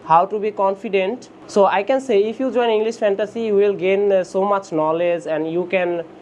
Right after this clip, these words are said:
uh, learn English in a very good way. So if you are in a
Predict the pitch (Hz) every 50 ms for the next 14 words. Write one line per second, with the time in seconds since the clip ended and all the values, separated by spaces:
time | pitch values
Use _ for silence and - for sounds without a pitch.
0 | - - - 147 151 156 165 175 185 196 208 208 185 185 185 185 185 196 196 196
1 | - - 180 170 170 170 165 160 156 151 147 143 139 135 131 127 123 117 127 139
2 | 127 123 165 180 185 202 214 170 143 170 196 190 165 151 156 156 170 214 285 -
3 | - - - - - - - - 202 208 202 208 - 233 247 254 247 285 294 294
4 | 285 269 262 254 247 233 220 214 208 214 220 220 214 208 202 185 175 165 151 147
5 | 147 143 131